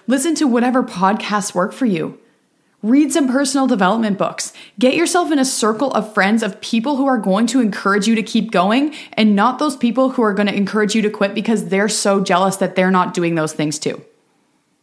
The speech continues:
Get yourself in the right circle, the right frame of mind, and do everything in your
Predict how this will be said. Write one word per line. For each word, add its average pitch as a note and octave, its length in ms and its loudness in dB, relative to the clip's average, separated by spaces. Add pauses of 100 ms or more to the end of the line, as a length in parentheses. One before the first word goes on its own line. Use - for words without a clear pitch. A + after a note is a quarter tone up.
(320)
Get A3+ 200 2
yourself C#4 360 2
in B3+ 60 2
the G#3+ 100 2
right F3 380 0
circle, C#4 640 -2 (340)
the F#3 120 0
right G3+ 280 2
frame A#3 280 2
of G3 100 0
mind, F#3 380 2
and G#3+ 160 2
do A3 240 -2
everything B3+ 580 0
in F#3+ 220 2
your G3+ 400 0